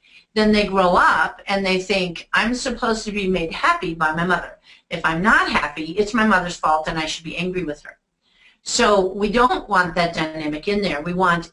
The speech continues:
everybody works together, and the fun starts when the house is clean. When we've got our work done, then we play. Um, as adults,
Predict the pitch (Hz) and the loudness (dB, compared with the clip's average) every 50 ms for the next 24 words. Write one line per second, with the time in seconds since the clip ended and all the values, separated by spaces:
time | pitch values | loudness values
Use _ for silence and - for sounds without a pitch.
0 | _ - 185 190 196 220 262 240 226 247 226 233 226 214 208 208 214 - - - | _ 0 2 2 2 2 0 0 2 4 4 4 4 4 4 2 2 0 -6 -8
1 | - 247 220 226 190 185 208 202 220 - 370 - _ _ _ _ _ _ _ _ | -6 -4 0 0 0 2 0 0 -2 -4 -6 -12 _ _ _ _ _ _ _ _
2 | _ _ _ - 196 185 185 196 220 220 214 - 208 185 185 202 220 214 - - | _ _ _ -4 -2 0 0 0 0 -2 -2 2 2 2 2 2 2 0 -2 -2
3 | - 170 147 151 - - - - - - 180 175 165 156 160 175 190 175 165 160 | -2 0 0 0 -2 -4 -6 -8 -10 -8 -6 -4 -4 -4 -2 -4 -4 -4 -4 -6
4 | 147 - - - - - - 175 160 151 160 208 262 262 - _ _ _ _ _ | -8 -8 -12 -14 -14 -10 -8 -6 -6 -6 -6 -8 -10 -12 -16 _ _ _ _ _
5 | _ - 180 185 185 180 170 175 156 156 151 156 160 160 165 165 - - 175 185 | _ -4 0 0 0 0 0 0 0 2 2 0 0 0 -2 -2 -2 0 0 0
6 | 208 220 214 185 151 151 160 180 208 208 - - 160 156 151 - - 160 - _ | 2 2 0 0 -2 -4 -4 -6 -6 -6 -6 -6 -6 -6 -6 -8 -10 -12 -16 _
7 | _ _ _ - - - _ _ - 185 180 175 170 180 170 170 165 165 185 185 | _ _ _ -20 -20 -20 _ _ 2 4 4 4 4 2 0 0 0 0 0 0
8 | 180 190 175 175 196 240 - - - | 2 2 2 2 0 0 -2 -6 -10